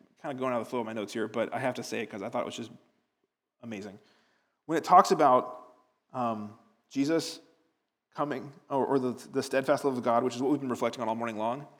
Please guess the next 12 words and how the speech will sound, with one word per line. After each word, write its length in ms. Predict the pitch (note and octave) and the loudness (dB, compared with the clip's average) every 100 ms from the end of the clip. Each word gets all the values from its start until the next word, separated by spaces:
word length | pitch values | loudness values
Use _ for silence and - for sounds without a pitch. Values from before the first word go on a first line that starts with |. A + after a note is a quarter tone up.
| _ _ _ _ _ | _ _ _ _ _
and 300 | C3+ C3 A#2+ - | -4 -4 -6 -4
it 140 | C#3 B2+ | -2 0
uses 500 | C#3 D#3+ E3 D3+ - - _ _ _ - | 0 0 2 0 -4 -16 _ _ _ -10
a, 120 | B2+ - - | -10 -8 -4
a 60 | |
word 360 | B2 A#2 C#3 C#3 | 0 4 4 4
picture 420 | - D3+ - C3 | -2 -2 0 0
to 140 | A2+ A#2 | 0 -6
describe 440 | A2 C3+ B2 A#2+ | -4 0 0 0
the 120 | A#2 | -4
immeasurable 580 | A#2+ A#2+ B2+ C3 C3+ B2 | -4 -4 -2 -2 -2 -2
distance 560 | A2+ A2 A2 F#2 - | -2 -6 -8 -12 -14